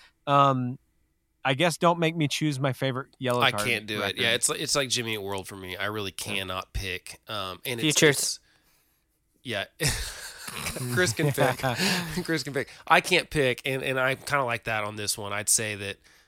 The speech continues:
Speaker 2: um, I really like all of 'em. Uh, Lights and Sound's my least favorite of 'em, but really the rest of 'em I could listen to all the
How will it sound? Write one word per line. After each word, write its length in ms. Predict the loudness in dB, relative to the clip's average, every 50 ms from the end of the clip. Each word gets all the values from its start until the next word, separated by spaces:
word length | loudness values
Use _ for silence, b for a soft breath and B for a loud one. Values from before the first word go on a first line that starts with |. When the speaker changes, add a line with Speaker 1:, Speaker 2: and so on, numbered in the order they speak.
| b b -8 -8
Speaker 2:
um, 580 | -6 -6 -6 -6 -6 -8 -10 -12 -14 -16 -18 -20 _ B B B B B B B B _ -8
I 40 | -6 -4
really 200 | -4 -4 -4 -4
like 220 | -4 -6 -4 -4
all 220 | -4 -2 -2 -4
of 60 | -6 -8
'em. 180 | -12 -14 -16 -16 _ -8
Uh, 300 | -6 -6 -4 -6 -6 -8 -10 -14 -18 -14 -10
Lights 220 | -8 -6 -6 -6 -4
and 80 | -4
Sound's 240 | -4 -2 0 -2 -2
my 100 | -2 -4
least 220 | -8 -6 -6 -6 -6
favorite 360 | -6 -6 -6 -6 -8 -10 -10 -10
of 140 | -12 -12 -12
'em, 140 | -14 -14
but 200 | -10 -10 -10 -10 -10 -12
really 200 | -12 -10 -8 -8
the 100 | -8 -8
rest 240 | -8 -8 -10 -10 -10
of 80 | -12 -12
'em 60 | -12
I 80 | -12 -12
could 140 | -12 -12 -10
listen 160 | -8 -8 -8
to 120 | -8 -8 -10
all 80 | -10
the 0 | -10